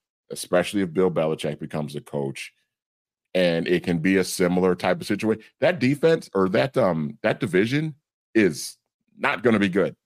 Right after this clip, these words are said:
again next year. What's gonna happen with Tampa? Tampa's in a great position right now, getting to the divisional round, winning a playoff game with Ba-, Baker Mayfield. But what is that team gonna look like? I mean, they're in a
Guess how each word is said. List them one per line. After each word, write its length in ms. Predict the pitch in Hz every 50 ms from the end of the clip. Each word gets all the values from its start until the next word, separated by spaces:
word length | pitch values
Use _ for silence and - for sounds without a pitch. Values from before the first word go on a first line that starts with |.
| _ _ _ _ _ -
again 320 | 90 90 92 110 87 - - _ _ _ _ _
next 260 | - 98 98 - - -
year. 260 | 101 80 - - _ _ _ _ _ _ _ _ _ _ _
What's 200 | - 92 98 -
gonna 180 | - 117 107 107
happen 280 | 117 117 110 - 104
with 140 | 104 101 92
Tampa? 320 | - 113 98 92 80 - -
Tampa's 420 | - - 87 90 87 101 95 90
in 80 | 101 95
a 60 | 92
great 380 | - - 85 87 87 95 98 - _ _ _ -
position 500 | 95 87 80 95 95 - - 98 92 92
right 200 | 92 90 90 -
now, 240 | 92 92 92 92 87
getting 280 | 78 87 90 90 92
to 120 | 90 98 90
the 100 | 92 90
divisional 460 | 87 90 95 95 95 92 92 90 87
round, 340 | 87 90 90 95 92 87 82
winning 180 | 85 90 90
a 60 | 90
playoff 360 | 85 - 87 87 87 85 82 -
game 220 | - 85 85 85
with 160 | 87 82 -
Ba-, 140 | - 82 82 - - _ _
Baker 240 | - 87 85 - 80
Mayfield. 500 | 78 80 87 90 - 78 78 76 76 -
But 260 | - 80 78 73 - _ _ _ _ _ _ _ _ _ _
what 120 | 87 90
is 100 | 98 90 85
that 180 | 98 95 -
team 200 | - 101 92 87
gonna 180 | 85 87 80 76
look 240 | 71 76 76 - -
like? 220 | 73 73 73 -
I 60 | 73
mean, 160 | 71 76 73 71
they're 220 | 76 85 95 92
in 80 | 87 82
a 80 | 78